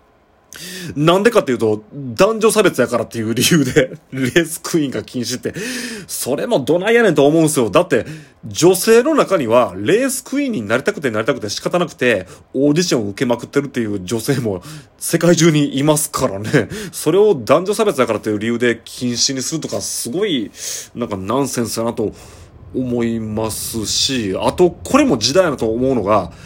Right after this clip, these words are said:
タバコの広告ですね。まあ、その、大金はたいて命がけで車を三百キロで走らせるグランプリの車のボディには、まあ、そのいろんな企業の広告が貼られているんですけど、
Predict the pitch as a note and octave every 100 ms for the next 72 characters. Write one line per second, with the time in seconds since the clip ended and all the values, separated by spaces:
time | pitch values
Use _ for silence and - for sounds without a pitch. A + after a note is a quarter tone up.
0 | - - - - - - A#3+ C4+ - B3
1 | A#3+ - A3+ G#3+ G3+ G3 F#3 - - G#2
2 | - G2+ C3 C3+ - - - F3 F3 D#3+
3 | C#3 C3+ - - - - - A#3+ C4 B3+
4 | B3 A3 A#3 F3+ A#2 D#3 E3+ E3+ F3 E3
5 | - E3+ E3 D#3+ - C#3+ D3+ A#2+ A#2 C3+
6 | C3+ A#2+ B2+ D#3 B2 B2+ A#2+ A2 A#2+ C3+
7 | F3+ A3 G2+ - - - _ _ _ _
8 | _ _ - G3+ G3 F#3 F3+ G3+ G#2 G2+
9 | F3+ D#3+ A#2 G2+ B2 G#2 B2 B2 A#2 C3
10 | G3+ F3+ G#2+ - - _ - E3+ D3 A#2
11 | G#2 - D#3+ D#3 C3 C#3 B2 - D3+ C#3+
12 | C3+ C#3 C3 C#3+ B2+ F#2+ G2+ B2 A2+